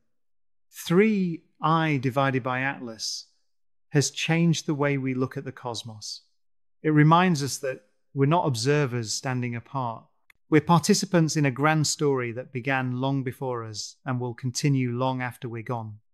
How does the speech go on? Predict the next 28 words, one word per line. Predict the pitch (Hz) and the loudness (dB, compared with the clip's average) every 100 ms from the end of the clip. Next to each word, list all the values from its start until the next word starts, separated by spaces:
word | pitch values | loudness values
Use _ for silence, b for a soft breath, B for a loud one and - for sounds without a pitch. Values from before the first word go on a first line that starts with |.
| _ _ - | _ _ -2
Perhaps, | 147 240 - - - - | 4 4 2 -4 -6 -4
as | 160 - | -2 2
some | 175 | 2
suggest, | 151 139 143 120 - | 2 -2 -4 -4 -4
this | 147 170 | -2 2
isn't | 151 147 | 2 0
the | |
first | - 143 123 | 0 -2 -2
time | 139 127 | -4 -4
we've | 120 | -6
been | 113 113 | -6 -8
visited. | 113 107 - - _ _ _ _ _ _ _ | -8 -10 -16 -18 _ _ _ _ _ _ _
Perhaps | 147 170 - | -2 0 4
these | 160 | 6
interstellar | 160 156 151 - 151 139 | 6 4 0 0 0 0
travelers | - 156 139 117 104 - _ _ _ _ _ _ - | 0 0 0 -4 -6 -8 _ _ _ _ _ _ 0
are | 139 | 2
seeds | - 180 151 - | 4 4 2 0
sent | - 135 - | -2 -2 -4
across | - 123 | -10 -8
the | 135 | -6
galaxy, | 139 139 131 - 117 - _ _ _ _ _ - | -2 -2 -4 -10 -12 -16 _ _ _ _ _ 0
not | 165 | 0
to | - | 4
invade, | 156 131 147 131 123 143 | 4 4 2 2 0 -4
but | - | -8
to | 131 | -6
inspire. | 120 - - 131 123 113 | -4 -4 -4 -4 -4 -8